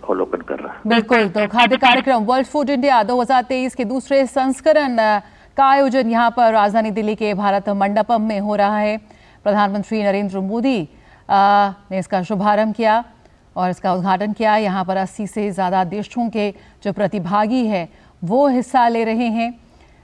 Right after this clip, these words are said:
Speaker 2: क्या कुछ यहाँ पर, कैसे waste to wow wall, तमाम चीज़ें यहाँ पर प्रदर्शित की गई हैं। भारत की खाद्य संस्कृति की बात हो, भारत की मिलेट्स क्रांति की बात हो, भारत में जिस तरह से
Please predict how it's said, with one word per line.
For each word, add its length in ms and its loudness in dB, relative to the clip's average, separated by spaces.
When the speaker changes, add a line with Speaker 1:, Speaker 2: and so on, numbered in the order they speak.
Speaker 2:
क्या 180 4
कुछ 400 -4
यहाँ 380 2
पर, 220 2
कैसे 420 -2
waste 440 0
to 120 2
wow 300 4
wall, 400 0
तमाम 360 0
चीज़ें 400 -2
यहाँ 200 2
पर 120 -4
प्रदर्शित 480 -4
की 160 -4
गई 180 -4
हैं। 180 -6
भारत 280 2
की 120 0
खाद्य 360 -2
संस्कृति 460 -2
की 120 0
बात 320 0
हो, 200 -6
भारत 280 2
की 120 -2
मिलेट्स 440 0
क्रांति 480 0
की 160 -2
बात 280 0
हो, 200 -6
भारत 440 2
में 140 2
जिस 180 -4
तरह 260 0
से 380 -2